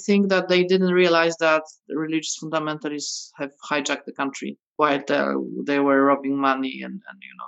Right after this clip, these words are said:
doing the whole corruption schemes. So maybe that's that. But yeah, th-, th-, there is no strategy in that. They are too stupid to have any strategies. They are too incompetent to have any strategies. And I don't waste my time in analyzing what might they, what, you know, what are they thinking. I don't care.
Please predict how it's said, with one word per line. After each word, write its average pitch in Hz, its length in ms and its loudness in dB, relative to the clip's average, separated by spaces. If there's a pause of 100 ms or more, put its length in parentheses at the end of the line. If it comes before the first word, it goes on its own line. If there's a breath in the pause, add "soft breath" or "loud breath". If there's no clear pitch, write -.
(100)
doing 64 280 -14
the 64 140 -12
whole 62 320 -8
corruption - 400 -6
schemes. - 420 -10 (400 soft breath)
So 147 400 0
maybe 226 220 2
that's 202 200 2
that. 165 140 4
But 190 160 -2 (120)
yeah, 269 160 4
th-, 208 160 0
th-, - 180 -14
there 381 100 2
is 370 160 0
no 240 100 4
strategy 175 520 0
in 156 60 -6
that. 143 200 0
They 214 100 2
are 226 60 2
too 233 140 -4
stupid - 320 -4
to 185 80 0
have 165 160 -2
any 165 160 -2
strategies. - 560 -8
They 165 60 2
are 165 180 0
too 175 60 -4
incompetent 160 640 -8
to - 40 -16
have - 240 -20
any - 60 -20
strategies. - 440 -14
And 185 140 -2
I 202 360 4
don't 180 220 0
waste 165 480 -8
my 156 120 -2
time 160 400 0
in 151 120 -8
analyzing 151 560 0
what 185 300 0 (180)
might 160 240 -2
they, 151 200 -2
what, 165 260 -2
you 165 80 -2
know, 139 80 -6
what 160 300 -2 (240)
are 147 120 -4
they 147 100 -8
thinking. 147 320 -14
I 208 80 0
don't 208 200 -4
care. 147 200 -6